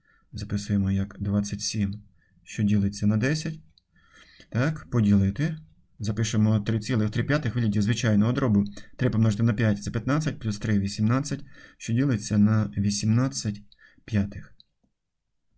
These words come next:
Ну і множимо число на сто відсотків. Поділити на дріб — це помножити на обернений дріб. Тобто це буде двадцять сім десятих, що множиться, обернений дріб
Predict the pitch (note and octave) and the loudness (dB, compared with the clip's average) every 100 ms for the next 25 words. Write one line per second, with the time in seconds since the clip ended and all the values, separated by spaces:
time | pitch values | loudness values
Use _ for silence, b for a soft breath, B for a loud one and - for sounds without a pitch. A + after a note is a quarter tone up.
0 | - - _ - D#3 A2+ G#2+ B2 B2+ A#2+ | -20 -20 _ -2 4 6 6 4 0 0
1 | A2 G#2+ G2 A2+ A#2+ B2+ G2+ G2+ - A2 | 0 -4 -8 -4 -2 0 0 -2 -2 -2
2 | G#2+ - - - - _ _ _ _ _ | -2 -6 -12 -14 -20 _ _ _ _ _
3 | _ _ _ _ _ _ _ _ _ b | _ _ _ _ _ _ _ _ _ b
4 | b b G#2+ A2 D#3 D3 A2 G#2+ D3 - | b b 0 2 4 4 6 6 4 0
5 | A2+ G#2 G2+ G#2+ G#2 B2 D3+ D#3 C3 G#2+ | -4 2 4 4 2 0 2 4 6 6
6 | G#2+ G#2 G#2 G2+ - B B - G#2 G#2+ | 6 6 4 2 -4 B B -16 -8 -4
7 | G2+ A#2+ A2 A2+ A2 G2+ A2+ G#2 A#2 A2+ | -4 0 0 2 2 2 0 0 0 0
8 | A2 G#2 - G#2+ G2+ G2 - b b b | -2 -4 -2 0 0 -2 -12 b b b
9 | G2+ G#2+ G#2 C3 C#3+ E3+ - - _ - | -2 0 0 0 -2 -6 -12 -20 _ -20
10 | - - _ _ _ _ - C3+ A#2 G#2 | -20 -20 _ _ _ _ -6 2 4 6
11 | G#2 A2+ G2+ E3+ F3+ - A2+ A2+ A2+ A2 | 6 2 -4 -4 -6 -6 -2 2 4 4
12 | A2+ A2 A#2 G#2+ | 4 4 2 0